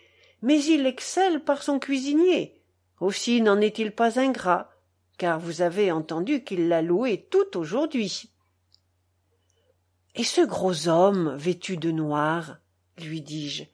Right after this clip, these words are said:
que cette dame a fait placer auprès d'elle, comment a-t-il un habit si lugubre, avec un air si gai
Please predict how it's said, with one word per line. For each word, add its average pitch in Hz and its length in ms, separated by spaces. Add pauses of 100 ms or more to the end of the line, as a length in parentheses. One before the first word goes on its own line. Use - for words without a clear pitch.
(460)
que 269 100
cette 285 300
dame 311 340
a 233 80
fait 247 160
placer 254 440
auprès 202 360
d'elle, 156 460 (680)
comment 392 380
a-t-il 254 320
un 214 140
habit 214 200
si 185 220
lugubre, 277 760 (260)
avec 302 280
un 311 120
air 339 200
si 269 280
gai 226 420